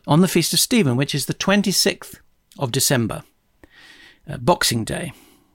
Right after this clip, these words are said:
Now, before people were literate, and really, I suppose, also before the calendar was really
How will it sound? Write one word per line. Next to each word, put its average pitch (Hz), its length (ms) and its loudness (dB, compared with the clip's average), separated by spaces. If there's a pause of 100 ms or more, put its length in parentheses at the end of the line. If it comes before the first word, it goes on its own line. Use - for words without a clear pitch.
(440)
Now, 180 180 4
before 208 640 4 (380)
people 180 340 4
were 113 140 2
literate, 156 640 2 (840)
and 135 580 4 (120)
really, - 300 -2
I 104 100 0
suppose, 123 440 0
also 123 200 2
before 117 440 0
the 113 100 -2
calendar 123 460 0
was 104 200 -4
really 113 520 0